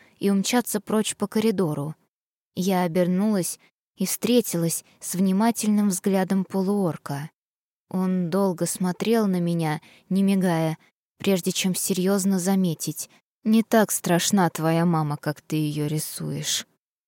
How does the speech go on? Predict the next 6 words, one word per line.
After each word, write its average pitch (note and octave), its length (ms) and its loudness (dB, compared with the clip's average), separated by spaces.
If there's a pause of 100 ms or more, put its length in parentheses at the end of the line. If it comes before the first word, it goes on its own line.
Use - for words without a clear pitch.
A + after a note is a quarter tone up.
(600)
Скривила B3 600 0
в G#3 60 -2
ответ A3 420 0 (340)
недоверчиво G3+ 800 2
печальную F3+ 600 0
моську A3+ 480 2